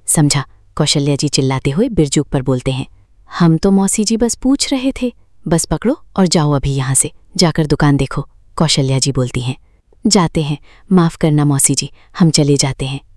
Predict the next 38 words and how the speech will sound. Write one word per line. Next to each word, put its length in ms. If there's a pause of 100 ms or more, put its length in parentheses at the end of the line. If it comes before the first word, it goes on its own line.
कहते 260
हुए 260
बिरजू 360
वापस 360
जाने 220
के 120
लिए 120
निकल 260
जाता 280
है। 140 (500)
"दीपाली, 440 (260)
भैया 380
नहीं 320
होंगे 360 (180)
सगाई 420
में 140
और 80
शादी 360
में।" 120 (280)
"माँ," 220 (360)
कौशल्या 440
देवी, 320 (440)
"जो 200
इस 200
रिश्ते 280
के 120
खिलाफ 400
बोलेगा, 380 (300)
वो 80
देव 340
केस 200
चोहिए 300
वाले 220
रिश्ते 300
में 100
शामिल 340
नहीं 200
होगा। 260